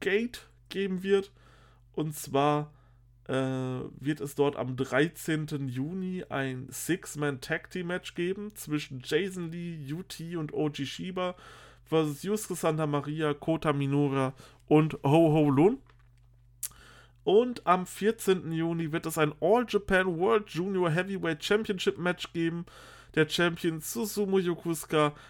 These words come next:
tritt gegen Hokuto Omori von All Japan Pro Wrestling an. Und Hokuto Omori sagt mir gar nichts. Ich habe von Chris erfahren, dass es sich dabei auch von einem Rookie handelt. Deswegen bin ich sehr gespannt, ja, wie der sich so macht. Was anderes ist noch nicht, äh,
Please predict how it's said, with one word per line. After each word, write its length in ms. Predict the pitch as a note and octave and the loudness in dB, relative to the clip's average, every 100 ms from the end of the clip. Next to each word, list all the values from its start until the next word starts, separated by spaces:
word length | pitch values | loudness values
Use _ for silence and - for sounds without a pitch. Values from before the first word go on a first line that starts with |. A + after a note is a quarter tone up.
| - - | -20 -6
tritt 420 | - E3 D#3 - | 2 2 0 -2
gegen 440 | C3+ D3 C#3+ C#3 | 2 4 4 2
Hokuto 500 | C#3 C3 - F3+ F#3 | 0 0 2 2 2
Omori 720 | D#3+ C3+ C#3 C#3 D3+ D3 D3 | 0 2 2 4 4 4 2
von 320 | D3 - C3+ C3+ | 0 2 2 2
All 180 | - D3+ | 2 4
Japan 340 | C#3 C#3+ C#3+ C3 | 6 6 6 6
Pro 180 | - | 4
Wrestling 380 | C3+ E3+ - D#3+ | 4 2 -2 -4
an. 140 | D3 D3 | -4 -4
Und 200 | C3+ D#3 | -4 -4
Hokuto 420 | D3 A3 A3 F#3+ | 0 2 4 4
Omori 320 | F#3+ G3 G3 | 4 2 2
sagt 200 | F3 - | 0 -2
mir 120 | D#3+ | 2
gar 180 | D3+ E3+ | 6 6
nichts. 220 | F#3+ F#3 | 6 0
Ich 80 | - | -2
habe 160 | E3 E3 | -2 -2
von 180 | - | -8
Chris 220 | D3+ - - | -8 -6 -4
erfahren, 380 | D3 - D#3+ | -4 2 2
dass 160 | D3+ D3 | 2 -2
es 100 | D3 | -6
sich 80 | - | 0
dabei 280 | C#3+ C#3+ C#3 | 2 4 2
auch 120 | C#3+ | 0
von 340 | - B2 C#3 | -4 -4 -2
einem 200 | - B2+ | 0 0
Rookie 340 | C#3 B3+ A3+ F#3 | 2 0 4 4
handelt. 340 | F3+ F3 E3+ - - - - | 4 4 0 -6 -18 -12 -6
Deswegen 340 | C#3 D#3 D3+ | 0 4 6
bin 140 | C#3 C#3+ | 6 2
ich 80 | |
sehr 180 | B2+ D3 | 6 8
gespannt, 600 | D3 C#3+ - B2+ C#3 C3+ - - - - - | 8 2 4 4 4 -2 -12 -20 -20 -20 -2
ja, 220 | C#3+ D#3+ C3 - | 6 6 6 0
wie 120 | C3+ | 4
der 120 | D3 | 6
sich 140 | D3 | 4
so 140 | C#3 C#3 | 0 2
macht. 360 | C#3 E3 - | 2 0 -2
Was 140 | D3 D3 | -4 0
anderes 320 | G3+ A3+ G#3+ | 2 2 0
ist 180 | G3+ G3 | -2 -2
noch 160 | F#3+ | -2
nicht, 420 | F3 G3 B3+ - - | 0 -2 -2 -6 -12
äh, 260 | - C#3 | -8 -8